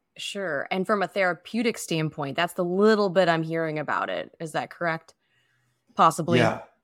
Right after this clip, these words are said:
Speaker 2: Yeah. Yeah.
Speaker 1: Yeah.
Speaker 2: There will be therapeutic approaches that impact the, the bacteriophage population. We already know,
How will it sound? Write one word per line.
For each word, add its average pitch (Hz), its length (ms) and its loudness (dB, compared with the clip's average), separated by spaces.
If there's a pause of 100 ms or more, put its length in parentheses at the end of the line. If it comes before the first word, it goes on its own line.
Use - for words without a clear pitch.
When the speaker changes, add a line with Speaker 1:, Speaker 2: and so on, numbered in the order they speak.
(520)
Speaker 2:
Yeah. 110 280 0 (260)
Yeah. 110 140 0
Speaker 1:
Yeah. 98 60 0
Speaker 2:
There 131 100 6
will 165 180 8
be 175 220 4
therapeutic 139 720 2
approaches 113 760 -2 (480)
that 107 240 -4 (100)
impact 110 580 -2 (600)
the, 101 400 -4 (100)
the 107 80 -6
bacteriophage 110 880 -2
population. 85 680 -16 (180)
We 165 140 4
already 180 280 8
know, 127 300 2